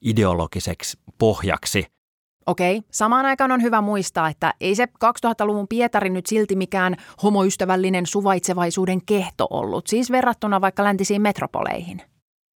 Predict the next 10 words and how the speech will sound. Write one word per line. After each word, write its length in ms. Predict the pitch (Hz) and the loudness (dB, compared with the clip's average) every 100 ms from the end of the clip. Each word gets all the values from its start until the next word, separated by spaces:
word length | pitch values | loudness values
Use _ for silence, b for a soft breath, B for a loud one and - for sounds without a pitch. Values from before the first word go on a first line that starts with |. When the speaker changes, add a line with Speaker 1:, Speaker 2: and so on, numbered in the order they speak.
| - | -10
Speaker 1:
Sai 240 | 151 147 - | -2 0 0
olla, 480 | 139 180 185 175 110 - 123 - - | 2 4 4 2 -2 -10 -18 -18 -8
jos 340 | 110 123 - | -2 0 0
ei 100 | 113 | 0
ollut 280 | 107 101 104 | 2 0 0
liikaa, 560 | 101 90 85 92 87 | 0 0 -2 -2 -2
sa-, 280 | 85 92 87 87 92 | -2 -6 -6 -8 -12
että 260 | 95 - 98 | -12 -8 -6
jos 300 | 98 - - B B B - | -6 -10 -16 B B B -2
tavallaan 560 | 117 113 110 104 104 | 2 4 4 2 0